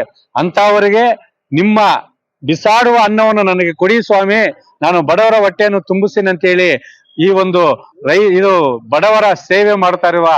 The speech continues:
ಕೃಷ್ಣಮೂರ್ತಿಯವರ ಈ ಸೇವೆ ನಾವು ಬಣ್ಣಿಸಲು ಆಗ್ತಾ ಇಲ್ಲ. ಅದರಂತೆ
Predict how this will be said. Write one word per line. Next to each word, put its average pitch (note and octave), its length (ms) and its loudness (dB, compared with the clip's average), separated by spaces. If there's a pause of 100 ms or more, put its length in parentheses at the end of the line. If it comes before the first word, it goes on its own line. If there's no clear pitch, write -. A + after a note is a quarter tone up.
(340)
ಕೃಷ್ಣಮೂರ್ತಿಯವರ F3 800 -2 (420)
ಈ C3+ 40 -2
ಸೇವೆ E3 720 -2
ನಾವು C#3 220 0
ಬಣ್ಣಿಸಲು E3 480 -2
ಆಗ್ತಾ D#3 280 0
ಇಲ್ಲ. D#3 160 0 (460)
ಅದರಂತೆ F#3 460 0